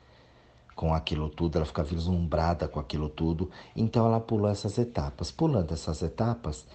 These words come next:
ela fica pobre novamente. Ela não criou condições para administrar e principalmente manter aquilo,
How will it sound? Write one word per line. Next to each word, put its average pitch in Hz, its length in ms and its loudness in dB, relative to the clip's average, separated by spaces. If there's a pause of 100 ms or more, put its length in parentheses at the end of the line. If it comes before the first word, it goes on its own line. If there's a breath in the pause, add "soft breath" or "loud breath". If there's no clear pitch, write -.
(200 loud breath)
ela 101 200 4
fica 95 280 -2
pobre 87 400 0
novamente. 82 760 -2 (920 loud breath)
Ela 87 200 4
não 104 180 6
criou 98 300 4
condições 113 840 2
para - 140 0
administrar 95 800 2
e 107 40 2
principalmente 113 720 0
manter 110 480 2
aquilo, 64 440 -6